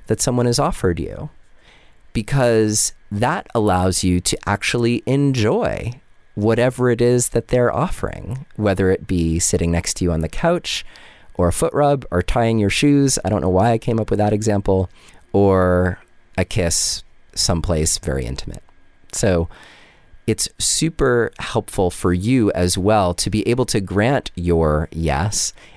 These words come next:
and then to just sit back and enjoy. And then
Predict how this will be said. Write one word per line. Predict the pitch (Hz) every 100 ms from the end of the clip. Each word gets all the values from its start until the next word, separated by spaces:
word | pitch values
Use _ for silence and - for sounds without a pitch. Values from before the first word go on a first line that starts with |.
| -
and | 131 123
then | 131 131 135 135 131 _ -
to | - - 120 117 113 110 117 - _ _ _ _ _ _ -
just | 110 -
sit | - 110
back | - 110 -
and | 98 98
enjoy. | 95 90 110 156 - - - - _ - - -
And | 104 101
then | 98 92